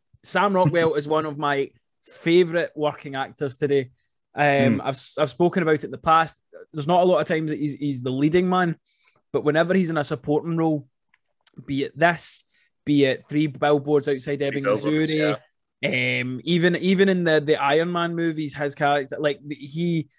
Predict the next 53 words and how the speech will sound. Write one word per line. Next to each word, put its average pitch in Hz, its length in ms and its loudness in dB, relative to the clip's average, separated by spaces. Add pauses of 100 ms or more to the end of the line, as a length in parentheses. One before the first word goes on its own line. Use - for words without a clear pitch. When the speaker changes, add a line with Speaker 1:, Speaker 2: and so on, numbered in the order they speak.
(300)
Speaker 1:
steals 190 640 4
the 165 100 2
show 151 280 2
for 160 160 0
me 160 200 -2
whenever 139 480 -2
he's 147 160 0
in 147 80 -2
a 139 80 -4
film. 147 340 -2
I'm 143 80 -6
sure 170 160 -4
there's 160 140 -4
another 156 180 -2
Seven 165 340 -4
Psychopaths. 165 800 -2
He's 156 160 -10
in 151 160 -2
that 143 260 -4
as 135 100 -10
Speaker 2:
Oh, 135 100 4
yeah, 135 180 6
Speaker 1:
well. 170 160 0
Speaker 2:
yeah, 120 120 4
yeah. 117 160 4 (160)
That's 117 120 -10
a 113 60 0
good 98 120 -2
one. 147 80 -2
Speaker 1:
Phenomenal 170 680 4
movie, 170 560 0
um, 131 520 -6
and 135 120 -8
he's 143 260 -4
great 143 220 4
in 147 140 0
it. 143 180 -2 (200)
It's - 400 -2 (920)
and, 170 200 2 (140)
and 170 120 2
I 151 100 4
love 160 420 4
his 160 360 -2
character 175 480 -2
in 160 120 -4
this 147 200 -8
as 131 160 -10
well. 165 260 4
So 156 140 -8
this 156 220 0
is 156 100 -4
a 147 60 -2
guy, 139 460 0